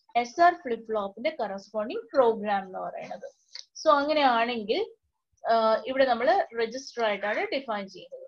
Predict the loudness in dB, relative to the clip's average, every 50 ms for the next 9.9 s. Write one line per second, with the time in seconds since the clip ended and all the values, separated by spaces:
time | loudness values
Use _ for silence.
0 | -8 -6 -4 -2 -2 -4 -4 -4 -10 -20 _ _ _ _ _ -10 -4 -2 0 0
1 | 0 0 -2 -4 -6 -8 -12 -10 -6 -2 0 2 2 2 2 0 -2 -4 -8 -12
2 | -16 _ _ _ -8 -4 -2 -2 -2 -2 -4 -6 -8 -10 -10 -10 -10 -10 _ _
3 | -8 -8 -6 -4 -4 -6 -6 -8 _ _ _ _ _ _ _ _ _ _ _ _
4 | _ _ _ _ _ _ _ _ _ _ _ _ _ _ _ -16 -14 -12 -12 -10
5 | -10 -10 -10 -10 -12 _ -20 _ _ _ _ _ _ _ _ _ _ -8 -8 -8
6 | -10 _ _ _ -20 -16 -14 -14 -14 -16 _ _ _ -20 -20 -20 -20 _ _ _
7 | _ _ _ _ _ -2 0 0 0 0 0 -2 0 2 2 2 2 2 0 -2
8 | -4 -6 -4 -2 -2 -2 -4 -6 -8 -4 -4 -4 -4 -4 -8 -10 -12 -12 -12 -12
9 | -12 -14 -14 -18 -20 -20 _ _ _ _ _ _ _ _ _ -10 -4 -2